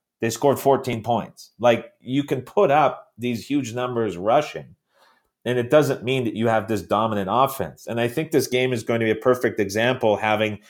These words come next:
the most pass-heavy team on one side versus what has become the most run-heavy team on the other side.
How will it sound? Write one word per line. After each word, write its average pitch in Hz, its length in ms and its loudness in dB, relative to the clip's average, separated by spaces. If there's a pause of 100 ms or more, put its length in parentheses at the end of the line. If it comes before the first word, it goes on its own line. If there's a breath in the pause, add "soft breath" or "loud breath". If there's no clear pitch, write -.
(180 soft breath)
the 113 80 2
most 110 320 -2
pass-heavy 123 580 0
team 120 300 -4
on 107 160 -2
one 117 220 0
side 92 420 0 (340)
versus 110 340 0
what 113 200 2
has 113 160 0
become 117 380 -2
the 113 60 -2
most 110 260 -2
run-heavy 113 540 -2
team 104 260 -6
on 95 100 -4
the 98 100 -2
other 127 200 2
side. 85 360 -2